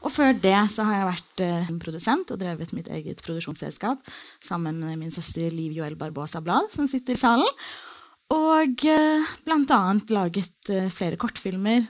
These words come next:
og serien Nudes sammen med Liv og Erika. Og jeg kom ut av filmskolen i tjue fjorten, og vi er da fra kull åtte. Så jeg skal da være, eh, moderator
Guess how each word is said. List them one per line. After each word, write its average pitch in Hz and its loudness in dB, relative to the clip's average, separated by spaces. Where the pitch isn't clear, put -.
og 180 -2
serien 170 -2
Nudes 254 4
sammen 214 -2
med 208 -2
Liv 202 -2
og 208 -4
Erika. - -4
Og 247 8
jeg 233 8
kom 214 2
ut 190 -4
av 208 0
filmskolen 208 2
i 214 4
tjue 208 2
fjorten, 262 2
og 240 0
vi 208 4
er 196 4
da 185 2
fra 202 2
kull 202 -2
åtte. - -2
Så - -2
jeg 233 6
skal 233 0
da 208 4
være, 185 4
eh, 190 -2
moderator 180 0